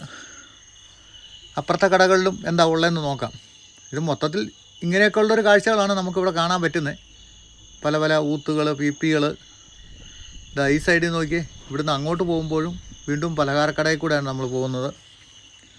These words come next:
ഇതാ ഇവിടെ ഒരു പലഹാരക്കട, എന്ത് ഭംഗിയല്ലേ കാണാൻ. ഈ പെരുന്നാളിനും ഉത്സവത്തിനൊക്കെ പോയാലേ ഇങ്ങനെയുള്ള കടകളൊക്കെ കാണുമ്പോൾ നമ്മളങ്ങ് കൊച്ചായി പോകുന്ന പോലെ, അതായത് നമ്മൾ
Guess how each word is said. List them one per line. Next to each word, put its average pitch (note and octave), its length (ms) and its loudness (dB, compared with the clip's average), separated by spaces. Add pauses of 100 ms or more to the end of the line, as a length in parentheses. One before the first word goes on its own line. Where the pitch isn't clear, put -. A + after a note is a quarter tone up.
(400)
ഇതാ C#3 180 0
ഇവിടെ D#3 220 4
ഒരു D#3 120 2
പലഹാരക്കട, B2+ 440 0 (2250)
എന്ത് E3 160 0 (100)
ഭംഗിയല്ലേ D3+ 500 2
കാണാൻ. C3 240 -4 (1120)
ഈ D3+ 60 -4 (100)
പെരുന്നാളിനും G3 500 6
ഉത്സവത്തിനൊക്കെ E3+ 560 2
പോയാലേ C#3+ 300 4 (260)
ഇങ്ങനെയുള്ള F3+ 340 2
കടകളൊക്കെ E3 560 4
കാണുമ്പോൾ D3 340 -2
നമ്മളങ്ങ് D3+ 400 -2 (340)
കൊച്ചായി D3 520 4
പോകുന്ന C3+ 280 2
പോലെ, B2+ 200 -4
അതായത് E3+ 340 2
നമ്മൾ E3+ 160 0